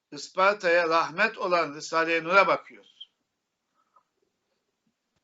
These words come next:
Isparta çevresindeki bilhassa gençlerin imanların kurtulmasına vesile olan Risale-i Nur'un o rahmet tecellisine maddi manada da bu yağmur ne yapıyor?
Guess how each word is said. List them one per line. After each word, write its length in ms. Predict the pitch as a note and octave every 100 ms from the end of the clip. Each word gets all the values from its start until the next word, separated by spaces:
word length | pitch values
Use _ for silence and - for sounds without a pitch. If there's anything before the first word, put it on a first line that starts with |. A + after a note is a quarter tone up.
| _ -
Isparta 500 | D3 - E3 E3 E3
çevresindeki 920 | D#3 D#3 D#3 - D#3+ D#3 D#3+ E3 C3+
bilhassa 360 | D3+ D3 D3+ D#3+
gençlerin 560 | C#3 D3+ D3 D#3+ D#3+ D#3+
imanların 580 | D3 D3 D3 D3+ D#3
kurtulmasına 800 | D3 C#3 D3 C#3+ C#3 C#3 D3 C#3+
vesile 320 | C3+ B2+ C3+ E3
olan 260 | E3 D3
Risale-i 520 | B2+ C3+ B2+ B2+ A#2+
Nur'un 1900 | C3 F3+ F#3 - _ _ _ _ _ _ _ _ _ _ _ _ - E3+ G#3 G#3
o 420 | F3 D#3+ D3 C#3
rahmet 460 | C#3 C3 C#3 E3 D#3+
tecellisine 1000 | B2+ B2 A#2 A2+ G#2 A#2+ B2+ D3+ D#3 - _ _ _
maddi 520 | B2 D3 - D3+ F#3+
manada 600 | D3 C3 B2 A#2 A2+ C#3
da 280 | C3+ C#3+ D3+ - _ _ _
bu 260 | C#3 B2+ A2
yağmur 520 | B2 B2+ B2 D3+ D#3+ -
ne 100 | C3+
yapıyor? 540 | B2+ - - C#3 D3